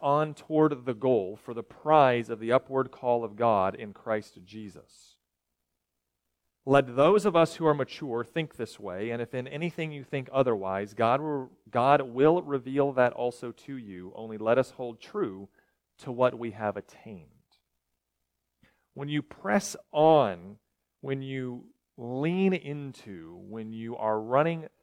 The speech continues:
the marathon or you keep this mantra in front of you, you're gonna get weighed down. It comes with being human.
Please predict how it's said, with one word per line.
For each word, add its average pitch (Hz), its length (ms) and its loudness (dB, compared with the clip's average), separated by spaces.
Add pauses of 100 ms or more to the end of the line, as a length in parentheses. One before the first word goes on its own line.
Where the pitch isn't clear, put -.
(200)
the 123 100 -10
marathon 117 800 -2
or 113 280 -6
you 107 220 -14
keep - 420 -12
this 123 220 -16
mantra 117 460 -12
in 110 120 -16
front 120 320 -10
of 92 140 -12
you, 76 140 -20 (3000)
you're 131 240 -10 (140)
gonna 160 300 4
get 127 220 0
weighed 107 360 -6
down. 87 240 -16 (3250)
It 151 200 0
comes 170 440 -2
with 123 420 0
being 117 380 -8 (100)
human. 101 380 -14